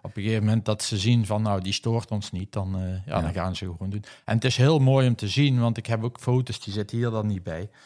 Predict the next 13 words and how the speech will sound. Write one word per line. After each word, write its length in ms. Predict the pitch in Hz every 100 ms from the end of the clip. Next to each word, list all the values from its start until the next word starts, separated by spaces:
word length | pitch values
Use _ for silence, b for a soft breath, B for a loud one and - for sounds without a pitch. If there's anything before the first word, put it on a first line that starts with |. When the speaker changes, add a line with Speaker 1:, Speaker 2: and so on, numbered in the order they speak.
| b
Speaker 1:
Maar 120 | - 104
dat 160 | 113
ze 80 | -
aan 80 | 104
het 100 | -
paren 400 | 104 107 110 104
zijn, 320 | 104 110 113
zo 220 | 104 104
voor 180 | 98 107
zo'n 160 | 107 104
tentje. 600 | 98 104 104 104 110 104
Of, 180 | 90
eh, 80 | -